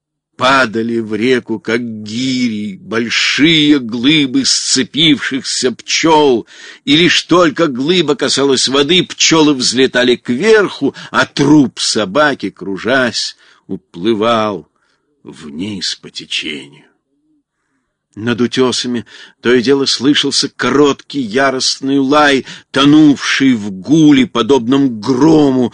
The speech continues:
в гудении крыльев маленького народа скал. Другие собаки свалились во враги,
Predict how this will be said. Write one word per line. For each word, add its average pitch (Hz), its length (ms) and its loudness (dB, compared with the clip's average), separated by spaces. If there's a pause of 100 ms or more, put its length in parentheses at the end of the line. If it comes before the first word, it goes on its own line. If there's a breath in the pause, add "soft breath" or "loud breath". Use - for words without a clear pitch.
(140 loud breath)
в 107 180 -10
гудении 123 560 0
крыльев 113 720 -2
маленького 104 560 -4
народа 107 380 -4
скал. 92 520 -8 (600 soft breath)
Другие 123 720 0 (200 soft breath)
собаки 110 540 -2
свалились 104 640 -2
во 107 220 -2
враги, 110 480 -2